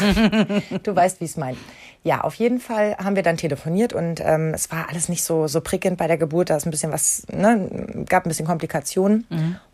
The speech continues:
Speaker 1: Und am Ende des Gesprächs sage ich, "Aber Mensch, verrat mir doch noch schnell, wie heißt er denn?" Und er sagt, "Vincent."
Speaker 2: Und du
Speaker 1: Und ich
Speaker 2: dachtest
Speaker 1: sag,
Speaker 2: dir so, "Nein, nein,
Speaker 1: "Nein."
Speaker 2: nein."
Speaker 1: Und er sagt,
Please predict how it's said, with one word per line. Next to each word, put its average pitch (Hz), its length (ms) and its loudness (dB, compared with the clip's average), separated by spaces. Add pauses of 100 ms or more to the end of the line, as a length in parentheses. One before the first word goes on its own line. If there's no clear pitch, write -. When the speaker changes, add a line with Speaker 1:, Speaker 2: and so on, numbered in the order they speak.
Speaker 1:
Und - 120 -2
am 185 80 0
Ende 302 200 2
des 285 140 -2
Gesprächs 240 340 -4
sage 214 140 0
ich, 220 120 -4 (220)
"Aber 180 140 2
Mensch, 185 180 0
verrat 160 320 -2
mir 190 100 0
doch 170 100 0
noch 175 120 -2
schnell, 165 200 -2
wie 151 80 -6
heißt 262 300 -4
er 175 60 0
denn?" 123 300 -4 (640)
Und - 120 -2
er 165 80 2
sagt, 139 220 -6
"Vincent." 202 480 -4 (220)
Speaker 2:
Und 175 180 -4
du - 20 -4
Speaker 1:
Und 170 60 -4
ich - 0 - (100)
Speaker 2:
dachtest 180 220 0
Speaker 1:
sag, 147 80 0
Speaker 2:
dir 185 120 -2
so, 185 120 -2
"Nein, 185 480 0 (160)
nein, 190 180 2
Speaker 1:
"Nein." 139 380 2
Speaker 2:
nein." 180 520 0 (640)
Speaker 1:
Und 165 140 0
er 156 120 0
sagt, 160 360 -2